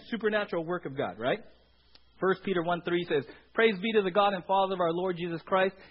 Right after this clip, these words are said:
In His great mercy, He has given us new birth into a living hope through the resurrection of Jesus Christ from the dead." Titus three, right? He says, "But when the kindness and love of God our Savior appeared, He saved us, not because of righteous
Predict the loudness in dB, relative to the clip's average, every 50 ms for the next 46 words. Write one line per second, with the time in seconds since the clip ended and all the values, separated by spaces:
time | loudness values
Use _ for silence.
0 | -12 -6 -4 -2 -2 -2 -2 0 2 2 2 2 0 0 -2 -2 -2 -2 -4 -2
1 | 2 2 2 2 2 2 4 4 4 4 2 0 -2 -2 -6 -6 -2 2 4 6
2 | 6 6 6 8 12 12 12 12 10 6 -2 -10 -18 -20 _ _ _ _ _ _
3 | _ _ _ _ -2 -2 0 0 0 2 4 4 4 4 4 4 4 2 0 -2
4 | -2 0 4 4 4 4 0 -6 -18 -20 -20 -20 -20 _ -10 -6 -4 -2 0 2
5 | 2 2 2 2 0 0 0 -2 -4 -8 -8 -8 -6 -6 -6 -6 -6 -8 -8 -4
6 | -4 -2 -2 -4 -6 -12 -10 -8 -6 -4 -2 -2 -2 -2 -6 -12 -20 -20 -20 -4
7 | 0 2 4 4 4 2 0 -2 0 2 2 4 2 2 -2 -6 -18 -20 -20 -20
8 | _ -20 -20 -20 -20 -20 _ -20 -20 -20 _ _ 0 2 2 2 2 0 -4 -2
9 | -2 -2 -2 -2 -6 -14 -20 -20 -20 -10 -6 -4 -2 -2 -2 -2 -4 -4 -2 -2
10 | -2 0 0 -2 -4 -4 -4 -2 -2 -2 -2 -2 -4 -2 0 0 0 0 -2 -6
11 | -6 -6 -4 -4 -4 -4 -4 -6 -8 -8 -12 -12 -6 -2 0 2 2 0 0 -4
12 | -8 -10 -10 -10 -10 -10 0 4 4 6 6 6 2 2 -2 -6 -8 -10 -16 -20
13 | -20 -8 -2 0 0 0 0 -2 -2 0 0 0 0 0 0 2 0 0 0 -2
14 | -6